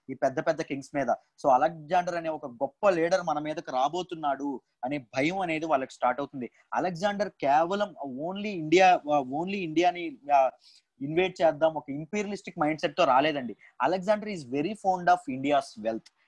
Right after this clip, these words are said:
నేను ఎప్పుడో చెప్పాను, Indus Valley civilization లోనే చెప్పాను, Indus Valley civilization people కి బయట Mesopotamia వాళ్ళు ఎవరైతే ఉన్నారో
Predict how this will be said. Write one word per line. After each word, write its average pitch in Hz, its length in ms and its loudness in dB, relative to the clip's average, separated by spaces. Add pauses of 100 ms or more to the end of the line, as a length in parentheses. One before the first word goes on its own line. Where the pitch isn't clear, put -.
(120)
నేను 135 140 -2
ఎప్పుడో 196 300 2
చెప్పాను, 147 440 0
Indus 156 340 -2
Valley 180 200 4
civilization 175 460 -4
లోనే 175 160 -6
చెప్పాను, 143 340 -4
Indus 147 240 -6
Valley 175 160 -2
civilization 165 520 -6
people 165 280 0
కి 269 300 0 (280)
బయట 170 300 4
Mesopotamia 180 720 0
వాళ్ళు 160 220 6
ఎవరైతే 151 680 -6
ఉన్నారో 151 520 -2